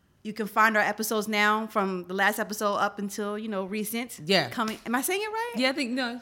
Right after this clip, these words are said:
Speaker 2: I think, I, y'all know what she's talking about.
Speaker 1: Listen, I got, I got a July fourth brain, whatever
Speaker 2: Honestly.
Speaker 1: that means, okay? My,
Speaker 2: Yeah.
Speaker 1: my head's all fuzzy. But yes, we are on The Block, it's the block dot com. You can
Speaker 2: Yes.
Speaker 1: check us out. You can see us there. Uh, you can also go there for culture,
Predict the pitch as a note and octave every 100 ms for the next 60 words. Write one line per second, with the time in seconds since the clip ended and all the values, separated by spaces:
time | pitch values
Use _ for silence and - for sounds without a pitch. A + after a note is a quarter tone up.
0 | - - F4 C#4+ - B3+ - E4+ G#4 G3+
1 | F3+ F3+ D#3 C#3 D#4+ F4 C#4 C4 D#4+ D4+
2 | G#3 - B3+ C#4 D4 C4 B3 A3+ B3 B3
3 | B3 A#3+ G3 F#3+ F3 E3 D#3+ A#3+ A3 -
4 | G#3 F3+ F3 - G3+ A3+ A3 G#3+ G#3+ -
5 | C3+ A#3 A#3+ A3 G#3 G3 F3+ E3+ - -
6 | - A3+ A#3 A#3+ G#3+ - A#3 B3 A3 G#3+
7 | G#3 A3 A3+ A3+ G#3 G3+ G3 F#3 F3 -
8 | B3 B3 A3 D3+ C#3 G#3+ G#3+ G3+ - G#3+
9 | A#3 - - - G#3 G#3 - G#3 F#3 -
10 | B3 B3+ C4 C4 C4 - - - F#3+ G3+
11 | G3+ G#3+ G#3 F#3+ F#3+ F#3 F3 C#4 C#4+ D4
12 | C#4 C#4 C#4